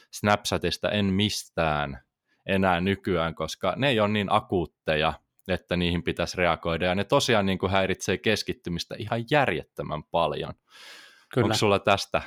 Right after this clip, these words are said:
Speaker 1: ajateltavia? <laughs>
Speaker 2: On. Mulla tuntuu olevan kaikista. <laughs>
Speaker 1: Niin
Speaker 2: Just
Speaker 1: mä
Speaker 2: vähän
Speaker 1: ajattelin.
Speaker 2: reflektoin itseäni tässä samalla.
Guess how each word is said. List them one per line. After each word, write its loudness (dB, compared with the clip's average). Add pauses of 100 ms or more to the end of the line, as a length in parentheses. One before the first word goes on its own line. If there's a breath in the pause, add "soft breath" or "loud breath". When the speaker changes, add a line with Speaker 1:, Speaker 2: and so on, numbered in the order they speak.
(240)
Speaker 1:
ajateltavia? 0 (120)
<laughs> -6
Speaker 2:
On. 6 (920 loud breath)
Mulla 4
tuntuu 4 (120)
olevan 8
kaikista. 4
<laughs> 6
Speaker 1:
Niin 6
Speaker 2:
Just 8
Speaker 1:
mä 10
Speaker 2:
vähän 10
Speaker 1:
ajattelin. 4
Speaker 2:
reflektoin 0
itseäni 4
tässä 0
samalla. 2